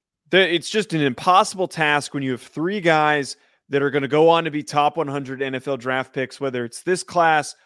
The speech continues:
or the following draft. All of those guys in the Texas game, we watched, even though they were really closely covered against Texas. They actually, there were a lot of plays where there was really good coverage.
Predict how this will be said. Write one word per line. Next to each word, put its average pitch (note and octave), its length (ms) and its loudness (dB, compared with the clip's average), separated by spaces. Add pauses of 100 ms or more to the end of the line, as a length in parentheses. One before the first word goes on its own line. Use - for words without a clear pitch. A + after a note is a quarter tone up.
(160)
or D3 140 -2
the C3 80 -4
following B2+ 540 0
draft. - 500 -14 (1000)
All G3+ 240 8
of B3 120 4
those G#3 240 2
guys D#3+ 480 0
in D3+ 180 -8
the C3 60 -10
Texas D3 500 -6
game, B2+ 260 -8
we F3+ 200 -6
watched, E3+ 600 0 (1000)
even A3 420 -2
though F#3+ 220 4
they F3+ 140 0
were D3 200 -2
really D#3+ 360 -2
closely F3+ 480 -4
covered D#3+ 400 -4
against A2+ 280 -18
Texas. - 400 -20
They F#3 140 -4
actually, A#3 280 0
there F3+ 100 2
were A#3+ 80 4
a G3 80 2
lot G3 160 2
of F#3+ 80 -6
plays G3+ 260 -4
where E3+ 200 -2 (220)
there B3+ 140 4
was A#3 180 -6
really G3 200 0
good D#3 180 -6
coverage. D#3 420 -4